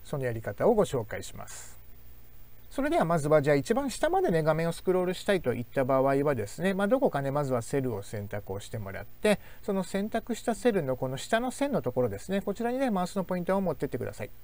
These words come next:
そうするとマウスのポインターがね、こういうね、白いですね、十字からですね、こういった矢印の十字に切り替わりますんで、この状態でこちらのね、線の上をダブルクリックします。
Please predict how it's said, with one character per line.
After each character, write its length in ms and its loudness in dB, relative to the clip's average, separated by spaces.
そ 140 -4
う 40 -2
す 80 -2
る 80 4
と 120 0
マ 120 0
ウ 60 -2
ス 80 -6
の 80 0
ポ 140 -2
イ 40 -2
ン 20 -8
タ 100 2
ー 40 2
が 80 2
ね、 220 -2
こ 80 -2
う 40 0
い 40 -2
う 20 -2
ね、 80 -2
白 380 -2
い 80 0
で 100 0
す 140 -10
ね、 160 -2
十 260 -2
字 140 -2
か 120 0
ら 120 2
で 100 -4
す 120 -12
ね、 100 -6
こ 80 -2
う 40 0
い 40 -4
っ 20 -18
た 80 2
矢 140 4
印 320 0
の 100 -2
十 160 -2
字 120 -2
に 120 -4
切 140 -8
り 100 -4
替 120 -6
わ 40 -2
り 100 -4
ま 140 -6
す 160 -12
ん 180 -10
で、 200 4
こ 140 0
の 160 -2
状 260 2
態 360 2
で 100 8
こ 160 -4
ち 100 -2
ら 80 4
の 120 -2
ね、 80 4
線 260 -2
の 140 -2
上 160 2
を 80 2
ダ 180 0
ブ 100 -2
ル 120 0
ク 100 -4
リ 60 -2
ッ 40 -16
ク 120 -6
し 100 -10
ま 140 -12
す。 200 -16